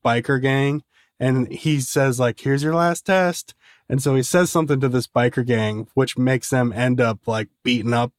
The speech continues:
the, the two dudes that are training. But because he's, they're, like,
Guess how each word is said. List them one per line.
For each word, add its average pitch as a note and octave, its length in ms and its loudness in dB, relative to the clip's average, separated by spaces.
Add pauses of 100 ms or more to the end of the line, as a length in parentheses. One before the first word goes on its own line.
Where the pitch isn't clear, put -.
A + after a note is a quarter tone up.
the, A#2+ 320 0
the A2 200 -4
two B2 640 0
dudes B2+ 320 0
that A#2 100 0
are A2+ 80 0
training. C3+ 420 0 (640)
But D3 200 0
because F#3 460 0
he's, C3+ 340 0
they're, D3 260 0
like, C3 280 0